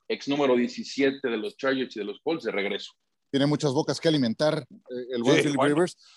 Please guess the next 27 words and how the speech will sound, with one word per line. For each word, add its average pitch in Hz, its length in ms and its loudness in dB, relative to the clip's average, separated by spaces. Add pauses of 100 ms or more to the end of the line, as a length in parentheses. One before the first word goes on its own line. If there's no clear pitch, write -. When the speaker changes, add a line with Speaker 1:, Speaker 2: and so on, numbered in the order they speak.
(140)
Speaker 2:
Es - 100 -6
bueno, 190 240 0 (220)
<laughs> - 320 -8
es 175 100 -4
bueno 196 200 -2
que 135 60 -12
se 156 120 -4
mantenga 180 420 -6
entonces 175 560 -6 (160)
Speaker 3:
<laughs> - 140 -20
Speaker 2:
al 127 160 0
tiro 180 280 2
por, 135 300 -4
por 131 180 -4
lo 127 80 -6
que 131 120 -8
pueda 165 180 -2
ofrecerse. 160 540 -6 (280)
Pero, 160 380 2
pero 147 400 -2
sí 175 160 -8
que 165 60 -12
es 143 100 -16
un 165 80 -16
golpe 170 260 -6
fuerte. 170 360 -2
Pa-, - 140 -10